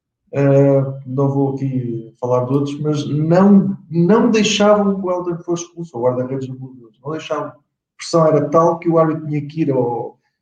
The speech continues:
ao ecrãzinho mágico e ia ver que realmente havia dúvidas, no mínimo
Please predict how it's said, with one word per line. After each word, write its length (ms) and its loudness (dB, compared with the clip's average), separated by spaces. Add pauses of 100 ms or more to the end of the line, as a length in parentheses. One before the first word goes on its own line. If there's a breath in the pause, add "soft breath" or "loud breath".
(160)
ao 80 -4
ecrãzinho 460 0
mágico 540 2
e 80 4
ia 120 6
ver 160 4
que 100 -4
realmente 520 2
havia 280 2
dúvidas, 520 -4
no 160 -8
mínimo 380 -4